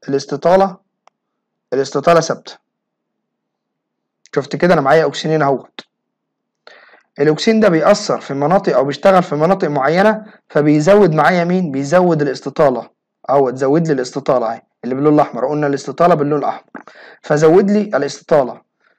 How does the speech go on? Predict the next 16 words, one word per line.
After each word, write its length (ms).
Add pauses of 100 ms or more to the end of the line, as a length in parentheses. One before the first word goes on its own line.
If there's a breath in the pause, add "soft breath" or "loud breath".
(220)
طيب 380
وثبت 500
لي 80
مين؟ 340 (120)
ثبت 420
لي 280 (1120)
الانقسام، 640
اهو 240
الانقسام 460
ثابت. 540 (1080)
طيب 260
كلام 300
جميل. 380 (2500 soft breath)
والاوكسين 380
اتنين 280
ده 320